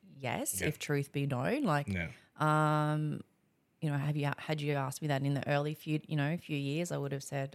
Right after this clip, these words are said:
Speaker 1: "Oh, yes, it's terrible, it's traumatic. There are so many horrible things that I see," which I do, but, um, you definitely develop, I think, a coping mechanism to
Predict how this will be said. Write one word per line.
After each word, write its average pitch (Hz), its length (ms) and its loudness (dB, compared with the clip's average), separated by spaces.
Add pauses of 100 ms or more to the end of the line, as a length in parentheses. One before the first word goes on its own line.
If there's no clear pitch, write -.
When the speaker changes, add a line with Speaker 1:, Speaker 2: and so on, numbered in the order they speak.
Speaker 1:
"Oh, 147 220 -4
yes, 135 280 -14
it's - 200 -10
terrible, 139 440 -4
it's - 140 -6
traumatic. 139 480 -4
There 139 160 -6
are 139 60 -6
so 139 160 -4
many 139 320 -2 (240)
horrible 143 340 2
things 143 320 0
that 139 100 0
I 135 100 0
see," 143 500 0 (260)
which 175 180 2
I 143 100 0
do, 151 380 2
but, 135 360 -2 (500)
um, 143 680 2 (260)
you 156 180 -2
definitely 151 560 2
develop, 143 400 0
I 135 80 2
think, 135 140 0
a 127 40 -2
coping 131 480 0
mechanism 170 680 -2
to 135 760 0